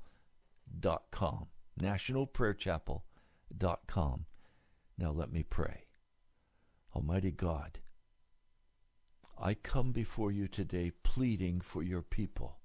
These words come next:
There must be an awakening, Lord Jesus, a turning aside from our irritation and our ambition.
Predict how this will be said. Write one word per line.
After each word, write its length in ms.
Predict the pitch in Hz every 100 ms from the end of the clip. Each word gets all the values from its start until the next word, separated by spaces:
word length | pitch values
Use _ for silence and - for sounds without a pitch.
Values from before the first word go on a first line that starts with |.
| _ _ _ _ _ _ _ _ _ - - -
There 160 | - 104
must 380 | 113 123 - 101
be 240 | 139 135 131
an 100 | 117
awakening, 1080 | 110 101 107 131 143 - 135 101 90 82 78
Lord 300 | 110 104 101
Jesus, 520 | 92 104 107 90 90 87
a 60 | -
turning 520 | - - 156 156 147
aside 800 | 123 - - 151 135 104 87 82 - - - -
from 220 | - 120
our 140 | 117 113
irritation 880 | 151 151 135 - 131 123 - 95 85 -
and 160 | 113
our 160 | 113 113
ambition. 800 | 127 123 110 143 139 - 104 78